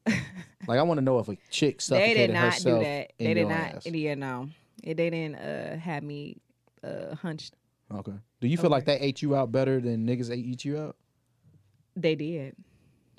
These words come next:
Speaker 2: Okay, so when a nigga eat you out, you be thinking back to the threesome?
Speaker 1: Mm,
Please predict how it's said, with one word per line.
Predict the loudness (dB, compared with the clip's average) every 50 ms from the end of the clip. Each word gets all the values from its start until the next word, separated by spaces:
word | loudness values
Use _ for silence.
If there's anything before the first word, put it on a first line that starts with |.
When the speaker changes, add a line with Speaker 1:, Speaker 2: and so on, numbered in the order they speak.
| _ _ _ _ -16 -12
Speaker 2:
Okay, | -10 -8 -8 -8 -6
so | -4 -4
when | -2 0 2
a |
nigga | 4 4 4
eat | 2 0 0 0 2
you | 2
out, | 4 4
you | 2 0
be | -2
thinking | -4 -6 -6 -6 -6
back | -8 -8 -8
to | -10 -12
the | -14 -8
threesome? | -6 -6 -6 -6 -8 -14 -18 -20 _ _ _ _ _ _ _ _ _ _ _ _ _ _ _ _ -20 -20 -16 -12
Speaker 1:
Mm, | -10 -8 -8 -6 -6 -6 -6 -6 -8